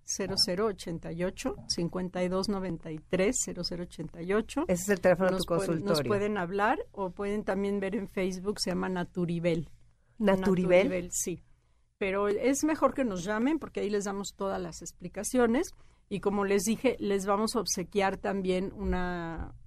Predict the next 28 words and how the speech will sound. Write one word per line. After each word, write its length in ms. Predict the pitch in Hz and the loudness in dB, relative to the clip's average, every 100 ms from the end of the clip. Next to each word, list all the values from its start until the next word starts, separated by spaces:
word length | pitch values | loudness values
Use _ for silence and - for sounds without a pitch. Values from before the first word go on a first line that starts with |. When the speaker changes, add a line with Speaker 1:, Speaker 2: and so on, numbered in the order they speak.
| - | -4
Speaker 1:
una 200 | 196 202 | 0 2
receta 500 | 196 170 214 180 196 | 2 2 2 0 -2
del 200 | 170 170 | -2 -2
caldo 320 | 190 185 190 | -2 0 0
vital, 480 | 180 - 175 202 370 | -2 -2 0 0 -2
que 100 | - | -6
es 120 | 190 196 | -6 -6
un 120 | 185 | -6
caldo 300 | 190 185 190 | -6 -6 -4
maravilloso 640 | 190 170 175 175 185 190 | -4 -4 -4 0 0 -2
que 100 | - | -6
se 120 | - | -4
hace 180 | 180 - | -2 -4
con 240 | - 170 190 | 2 4 4
hojas 380 | 214 214 185 | 2 2 0
de 80 | 165 | 0
betabel. 480 | 151 - 170 165 165 - - | -6 -8 -10 -10 -12 -18 -12
Las 240 | 185 170 202 | -8 -2 0
hojas 240 | 190 202 | 0 -2
de 100 | 180 | -4
Speaker 2:
Ah, 40 | |
Speaker 1:
betabel, 400 | 151 165 175 202 | -2 0 2 4
Speaker 2:
qué 80 | 196 | 4
rico. 120 | 165 | 2
Speaker 1:
cáscaras 400 | 185 202 196 185 | 2 2 2 2
de 120 | 175 165 | 2 -2
papa, 440 | 202 202 - 214 | 0 0 0 -8
todo. 360 | - 208 214 | -2 0 2